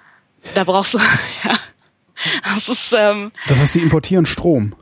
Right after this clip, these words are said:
Speaker 1: Ich weiß gar nicht genau, wie es gemacht wird. Also es gibt ständig Stromausfälle. Während ich dort war, tagsüber hast du so gut wie keinen Strom.
Speaker 2: Mhm.
Speaker 1: Und ich hab auf dem Campus gewohnt. Ich möchte nicht wissen, wie das außerhalb ist. Ohnehin, also ich hab, ich hab im Prinzip fast den höchsten Luxus gewohnt und wir hatten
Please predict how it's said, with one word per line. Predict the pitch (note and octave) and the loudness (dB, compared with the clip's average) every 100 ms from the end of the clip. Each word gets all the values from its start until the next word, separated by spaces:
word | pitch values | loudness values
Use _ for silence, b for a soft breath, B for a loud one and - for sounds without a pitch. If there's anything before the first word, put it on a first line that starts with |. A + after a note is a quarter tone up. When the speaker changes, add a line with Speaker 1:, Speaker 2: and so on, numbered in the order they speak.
| _ _ _ _ _ _ _ - | _ _ _ _ _ _ _ -2
Speaker 1:
Ich | B3+ | 0
weiß | A#3+ C#4+ | 0 0
gar | C#4 | 0
nicht | A3+ | -2
genau, | G#3 F#3+ | -2 -4
wie | F#3+ | -6
es | - | -6
gemacht | F#3+ - | -6 -4
wird. | F#3+ F3+ - | -4 -2 -2
Also | G3 G#3+ | 2 0
es | - | 0
gibt | B3 - | -2 0
ständig | A3+ A3+ - | 0 0 -2
Stromausfälle. | - A3 - B3 - B3+ C4 A3+ | -4 -4 -4 -4 -4 -2 -2 0
Während | G#3+ - | 0 -2
ich | - | -2
dort | - - | -2 -2
war, | G3+ G3+ - - _ _ _ | 0 0 -2 -6 _ _ _
tagsüber | - A3 - G#3 | -4 -2 0 0
hast | G#3 - | 0 -2
du | |
so | F#3+ | -8
gut | F#3+ - | -8 -6
wie | |
keinen | - F#3 G#3+ | -4 -4 -4
Strom. | - G#3+ A3+ - | -6 -8 -6 0
Speaker 2:
Mhm. | G#2 D#3 - _ _ _ _ - | 2 0 -4 _ _ _ _ -8
Speaker 1:
Und | G3 | -2
ich | G3+ | -2
hab | - | -2
auf | - | -4
dem | F#3 | -2
Campus | G#3+ A3 F#3+ | -2 -2 -8
gewohnt. | - D#3 - F3+ - B B B B B | -10 -12 -10 -10 -10 B B B B B
Ich | - | -4
möchte | G#3 G3+ - | -2 -2 0
nicht | A#3 - | 0 0
wissen, | A3+ A3+ | -2 -2
wie | G3 | -2
das | F#3+ | 0
außerhalb | G#3+ G3+ F#3+ F3+ F#3 | 0 0 0 -2 -2
ist. | - - | -6 -2
Ohnehin, | - G#3 A3 A3+ | 0 2 2 2
also | F3+ E3+ | 0 0
ich | - G#3+ | 0 0
hab, | G3+ - B B B B | -2 -10 B B B B
ich | G3 | -4
hab | A3+ | -2
im | A#3+ | -2
Prinzip | G#3 G#3+ A#3+ - - _ - | -4 -2 -4 -4 -14 _ -8
fast | - A#3+ - | -2 0 0
den | G#3 | 0
höchsten | A3 - G#3 | 0 -2 -2
Luxus | G3 - - - | -2 -2 -2 -2
gewohnt | F#3 E3 E3+ E3+ | -2 0 0 0
und | F#3 F3 | -2 0
wir | F#3 | 2
hatten | F3+ - F3+ F3 F3 | 0 -2 -2 -2 -2